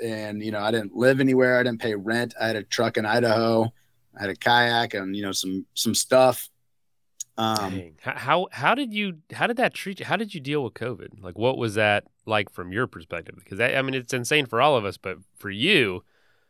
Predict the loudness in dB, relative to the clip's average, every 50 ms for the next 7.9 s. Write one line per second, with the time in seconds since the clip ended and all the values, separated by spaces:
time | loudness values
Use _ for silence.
0 | _ _ -8 -8 -6 -6 -8 -12 -10 -10 -8 -8 -8 -10 -12 -12 -12 -12 -12 -14
1 | _ _ _ _ _ _ _ _ -4 4 6 6 6 8 6 8 8 6 6 6
2 | 4 4 2 2 0 -4 -8 -12 _ -2 0 0 0 0 0 -2 -4 -6 -8 _
3 | -6 -4 -4 -4 -2 0 0 2 2 2 0 -2 -4 -4 -4 -4 -2 -2 -2 -2
4 | -4 -4 -4 -2 0 0 2 2 2 2 4 6 6 6 6 4 0 -8 _ _
5 | -2 -2 -2 -2 -2 -4 -4 -2 -2 -2 -4 -6 -8 -8 -4 -2 -2 -2 0 0
6 | 0 -2 -2 -4 _ _ _ _ _ _ 0 0 0 2 0 -2 -2 -2 -2 -2
7 | 0 0 0 0 0 -2 -2 -2 -2 0 2 2 2 2 2 2 0 0